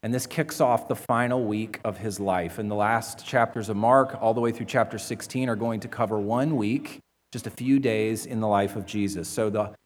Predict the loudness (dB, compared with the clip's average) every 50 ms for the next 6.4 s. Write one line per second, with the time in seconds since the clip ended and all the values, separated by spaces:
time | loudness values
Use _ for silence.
0 | _ -6 0 4 6 6 6 6 4 2 4 6 6 4 4 2 0 -2 -2 0
1 | 2 4 6 8 8 6 6 4 2 0 2 2 2 2 2 2 0 -2 -2 -4
2 | -2 -2 0 0 -2 -4 -2 -2 -2 -2 -2 -2 -2 -4 -4 -4 -2 -2 0 0
3 | 0 -2 -4 -6 -4 -4 -4 -4 -4 -6 -6 -6 -8 -10 -12 _ _ _ _ _
4 | _ _ _ _ _ -10 -8 -6 -6 -6 -6 -6 -4 -2 -2 -2 0 0 0 0
5 | 0 0 -2 -6 -8 -8 -8 -6 -8 -8 -8 -6 -4 -4 -4 -4 -6 -8 -8 -8
6 | -6 -6 -6 -8 -8 -10 -14 -16